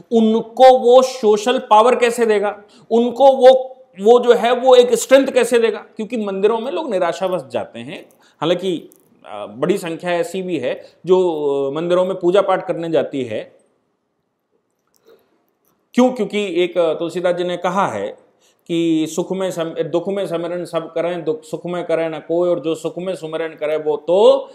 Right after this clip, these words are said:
दुख काहे का होए।" तो दुख में सुमिरन करने ज्यादा लोग जाते हैं, सुख में सुमिरन करने थोड़े कम लोग जाते हैं। जो दुख में सुमिरन करने मंदिर गया और वो दुखी है, उस दुखी व्यक्ति को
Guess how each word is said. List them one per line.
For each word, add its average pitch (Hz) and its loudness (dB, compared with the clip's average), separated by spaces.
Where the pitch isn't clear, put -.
दुख 175 0
काहे 165 2
का 170 -2
होए।" 156 -2
तो 220 4
दुख 180 2
में 247 2
सुमिरन 220 -4
करने 214 -4
ज्यादा 175 6
लोग 214 0
जाते 175 -2
हैं, 151 -8
सुख 196 -4
में 233 0
सुमिरन 208 -6
करने 196 -4
थोड़े 202 2
कम 202 0
लोग 196 -2
जाते 190 -2
हैं। 190 -12
जो 233 2
दुख 156 -2
में 262 0
सुमिरन 233 -2
करने 220 -2
मंदिर 202 2
गया 190 4
और 220 4
वो 214 2
दुखी 170 0
है, 180 2
उस 220 -4
दुखी 190 -2
व्यक्ति 220 0
को 208 2